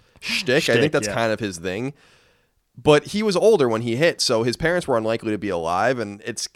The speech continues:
Speaker 1: one of those things where it's, uh, I, I wish I would hear stories, or hopefully maybe he was able to rub his success into his parents' face a little bit. 'Cause as much, as vindictive as that is, that's where my mind went to it, is like, you know what, fuck, like, fuck you. You actually unintentionally informed my whole comedic career that made me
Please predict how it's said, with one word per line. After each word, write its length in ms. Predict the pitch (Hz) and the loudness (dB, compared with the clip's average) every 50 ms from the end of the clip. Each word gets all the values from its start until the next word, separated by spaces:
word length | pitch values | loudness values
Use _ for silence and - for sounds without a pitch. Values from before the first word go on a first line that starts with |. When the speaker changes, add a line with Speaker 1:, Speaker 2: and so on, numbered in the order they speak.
| _ _ - _ _ - | _ _ -20 _ _ -4
Speaker 1:
one 140 | - 190 226 | -2 0 2
of 40 | 202 | 4
those 160 | 156 139 117 | 4 4 4
things 180 | 139 139 131 110 | 2 0 0 2
where 120 | 120 113 | 0 0
it's, 140 | 110 101 - | 0 -2 -4
uh, 120 | 117 120 117 127 127 76 | -8 -10 -10 -10 -6 -2
I, 80 | 98 127 | 0 0
I 240 | 135 127 120 117 123 | 0 2 0 0 0
wish 320 | 123 135 139 - - - - - - 117 107 | 2 0 0 0 -2 -4 -6 -8 -8 -8 -4
I 120 | - 117 113 | -2 0 0
would 120 | 113 113 | 0 -2
hear 160 | 107 117 113 | -4 -4 -4
stories, 380 | 107 - - 120 120 117 113 107 | -4 -2 -2 0 0 0 0 -2
or 80 | 110 104 | -4 -2
hopefully 420 | 104 127 127 123 - - 113 110 | 0 -2 -2 -2 -2 -4 -2 -2
maybe 320 | 107 107 107 101 104 101 | -2 -2 -4 -4 -4 -6
he 80 | 101 104 | -4 -6
was 140 | 104 98 98 | -6 -6 -6
able 180 | 104 104 101 | -6 -4 -4
to 80 | 101 92 | -4 -4
rub 320 | 85 85 90 92 101 95 | -4 -4 -2 -2 -2 -2
his 160 | 101 104 90 - | -4 -6 -8 -8
success 420 | - 90 - - 101 92 - - | -8 -8 -6 -4 -4 -4 -4 -6
into 120 | 95 87 | -10 -10
his 100 | 82 80 | -10 -10
parents' 380 | - - 95 85 82 80 78 - | -10 -8 -8 -8 -8 -8 -10 -8
face 260 | - 90 87 87 - | -8 -6 -6 -6 -6
a 60 | - | -8
little 160 | 90 87 85 80 | -8 -8 -8 -8
bit. 100 | 98 - | -8 -8
'Cause 100 | 92 92 | -6 -6
as 220 | 98 104 107 117 | -6 -6 -4 -2
much, 160 | 151 160 156 | -2 -2 0
as 300 | - 135 135 123 117 - - - - _ _ | -2 -2 -4 -4 -6 -8 -10 -14 -20 _ _
vindictive 480 | - 131 139 135 120 160 170 175 165 135 | -4 -4 -2 2 2 2 2 2 0 -2
as 80 | 123 107 | 0 0
that 180 | 123 107 107 | 0 0 2
is, 200 | 113 110 104 92 | 0 0 0 -2
that's 280 | 101 107 107 - - - | -4 -4 -4 -6 -10 -14
where 340 | 95 101 104 113 110 104 101 | -14 -4 -2 0 0 0 0
my 200 | 98 98 101 98 | -2 -4 -4 -2
mind 340 | 98 98 95 95 92 92 | -2 -2 -2 -2 -4 -4
went 160 | 92 95 95 - | -6 -6 -6 -8
to 120 | - 95 | -8 -8
it, 60 | 85 85 | -8 -8
is 100 | 85 80 | -8 -8
like, 140 | 85 87 | -8 -8
you 40 | 92 | -8
know 60 | 92 | -8
what, 80 | 90 82 | -8 -10
fuck, 320 | - - - 117 117 - | -8 -4 -4 -4 -2 -2
like, 160 | 107 104 101 - | -4 -6 -6 -4
fuck 240 | - - 131 - | -4 -4 -2 -2
you. 100 | - 120 | -4 -4
You 140 | 117 117 120 | -2 0 0
actually 380 | 117 127 131 - 143 127 113 - - - - - - | 0 0 0 -2 -4 -4 -4 -6 -10 -16 -20 -12 -4
unintentionally 600 | - 135 135 131 123 - 139 135 - 139 123 117 110 | -2 0 0 0 0 0 -2 0 0 0 -2 -2 -2
informed 460 | 107 104 - - 120 120 120 117 104 | -4 -6 -8 -6 -4 -2 -2 -2 -2
my 160 | 101 101 107 | -2 -2 -4
whole 240 | 104 104 120 113 110 | -2 -2 -2 -4 -4
comedic 300 | - 120 113 113 113 107 | -4 -6 -6 -4 -6 -6
career 260 | - - 110 110 113 | -6 -4 -2 0 0
that 160 | 110 104 98 | 0 -2 -2
made 180 | 104 110 110 107 | -4 -6 -4 -4
me 220 | 110 110 107 95 | -4 -6 -6 -8